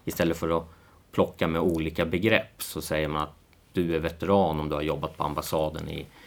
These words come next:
i Kabul eller om du har gjort en insats i, i någon annan, annan del som Mali till exempel. Då plockar man in dem där för att lagstifta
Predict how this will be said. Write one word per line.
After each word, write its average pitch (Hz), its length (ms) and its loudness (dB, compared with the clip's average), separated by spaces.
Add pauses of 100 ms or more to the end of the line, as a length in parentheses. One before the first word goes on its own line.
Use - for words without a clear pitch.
(200)
i 78 340 -6
Kabul 80 680 0
eller 82 160 -4
om 78 140 -4
du 76 60 -6
har 80 240 -6 (140)
gjort 80 320 -4
en 78 120 -6
insats 76 680 -6 (360)
i, 80 380 -2
i 73 40 -4
någon 78 220 -4
annan, 76 360 -6
annan 76 420 -4 (100)
del 76 340 -6
som 78 200 -6
Mali - 360 -8 (120)
till - 100 -12
exempel. - 500 -12 (500)
Då 82 100 -4
plockar 87 260 0
man 80 140 2
in 85 200 0
dem 76 180 -2
där 76 180 -4
för 80 140 -6
att - 260 -10
lagstifta 80 840 -2